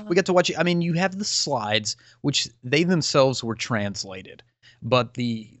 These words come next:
Speaker 2: what Yoshida and Foxconn were saying were not translated, so you had to take some context clues just from the slides and maybe the things they held up, 'cause they showed,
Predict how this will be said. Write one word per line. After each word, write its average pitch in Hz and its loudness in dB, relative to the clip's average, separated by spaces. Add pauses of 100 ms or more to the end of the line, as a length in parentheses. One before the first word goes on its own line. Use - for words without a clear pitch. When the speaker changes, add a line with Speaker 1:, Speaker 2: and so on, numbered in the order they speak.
(120)
Speaker 2:
what 127 -2
Yoshida 135 0
and 117 -2
Foxconn 113 -2
were 104 -6
saying 104 -6
were 104 -10
not 135 2
translated, 104 -2 (340)
so 131 4
you 127 2
had 131 0
to 135 0
take 127 -4
some 117 -2
context 123 -2
clues 113 -6
just 131 -2
from 139 -2
the 113 -4
slides 113 -4
and 110 -4
maybe 117 -4
the 107 -8
things 117 -4
they 107 -6
held 110 -2
up, 127 -6
'cause 190 0
they 196 2
showed, 160 6